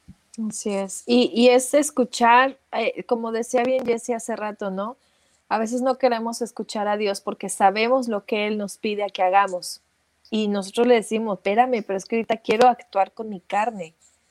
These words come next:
Y, y te puedes alejar por Él, con e-, de Él un día, una semana, ahora sí que dependiendo tu orgullo que tengas.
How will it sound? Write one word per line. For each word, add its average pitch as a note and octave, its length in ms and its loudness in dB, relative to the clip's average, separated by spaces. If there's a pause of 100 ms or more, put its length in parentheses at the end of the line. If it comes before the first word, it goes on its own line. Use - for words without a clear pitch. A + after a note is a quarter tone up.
(340)
Y, A#3 460 0
y A#3 100 -6
te A#3 140 -4
puedes A#3+ 340 0
alejar A#3+ 540 0
por G#3 220 -2
Él, A3+ 400 -4
con G3 220 -8
e-, G3 160 -4
de F#3 260 0
Él G#3+ 220 -6
un G#3 180 -6
día, G#3+ 400 2
una G3+ 220 -6
semana, G3 680 -2
ahora F#3 220 0
sí A3+ 200 -14
que A#3+ 280 2
dependiendo G3+ 600 -8
tu A#3+ 140 -10
orgullo F#3+ 480 -6
que - 100 -14
tengas. F#3 580 -6